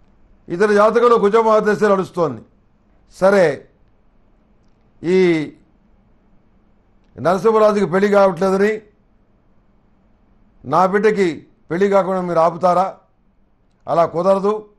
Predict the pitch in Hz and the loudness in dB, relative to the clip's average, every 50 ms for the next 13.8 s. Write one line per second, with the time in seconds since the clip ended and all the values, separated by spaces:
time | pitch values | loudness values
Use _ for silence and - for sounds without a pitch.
0 | _ _ _ _ _ _ _ _ _ _ - 170 208 214 185 220 226 226 180 233 | _ _ _ _ _ _ _ _ _ _ -4 -2 -2 0 0 0 0 0 -2 -4
1 | 220 214 202 180 196 196 196 190 185 175 - - 175 170 170 170 160 165 170 196 | -2 -2 -2 -2 -4 -2 -2 0 0 -2 -2 -2 -4 -4 -4 -4 -6 -6 -4 -4
2 | 226 240 151 143 180 165 147 131 120 107 101 95 - _ _ _ _ _ _ _ | -4 -4 -4 -6 -6 -6 -8 -8 -12 -14 -16 -20 -20 _ _ _ _ _ _ _
3 | _ _ _ _ _ _ _ _ _ _ _ _ _ _ _ _ _ _ _ _ | _ _ _ _ _ _ _ _ _ _ _ _ _ _ _ _ _ _ _ _
4 | _ _ _ _ _ _ _ _ - - 190 220 240 240 240 220 - 208 220 226 | _ _ _ _ _ _ _ _ -2 0 2 4 4 4 4 2 2 0 0 0
5 | 226 226 220 190 196 190 151 220 233 220 208 202 196 196 196 190 190 196 202 190 | 0 0 0 0 0 0 2 2 2 2 2 2 0 0 0 0 2 2 2 0
6 | 175 151 135 120 - _ _ _ _ _ _ _ _ _ _ _ _ _ - - | -2 -4 -6 -8 -12 _ _ _ _ _ _ _ _ _ _ _ _ _ -12 -6
7 | 160 190 202 180 226 226 214 208 196 196 185 170 165 156 107 123 147 131 113 107 | -4 -4 -2 0 0 0 2 2 2 0 0 -4 -6 -8 -6 -6 -6 -6 -6 -8
8 | - _ _ _ _ _ _ _ _ _ _ - - 165 185 202 208 214 208 196 | -14 _ _ _ _ _ _ _ _ _ _ -10 -6 -4 0 0 0 0 0 -2
9 | 190 185 185 175 165 151 143 147 151 151 165 190 202 202 190 180 151 170 170 175 | -2 -2 -2 -2 -4 -6 -6 -4 -4 -4 -2 -2 -2 -4 -4 -4 -4 -4 -4 -2
10 | 180 175 165 170 170 170 165 160 156 151 135 151 151 143 139 135 135 135 139 147 | -2 -2 -2 -2 -4 -4 -4 -4 -4 -4 -6 -6 -6 -6 -8 -8 -8 -6 -6 -6
11 | 175 180 156 117 - - _ _ _ _ _ _ _ _ _ _ _ _ _ - | -6 -6 -8 -10 -14 -18 _ _ _ _ _ _ _ _ _ _ _ _ _ -8
12 | - 165 170 170 165 160 147 - 190 208 208 226 220 208 175 185 185 180 185 180 | -6 -4 -4 -2 -4 -4 -4 -4 -2 0 2 2 2 2 0 -2 -2 -2 -2 -4
13 | 156 - - 165 151 156 151 143 143 135 123 113 101 95 90 | -4 -6 -8 -6 -2 0 2 2 2 0 -2 -4 -8 -14 -16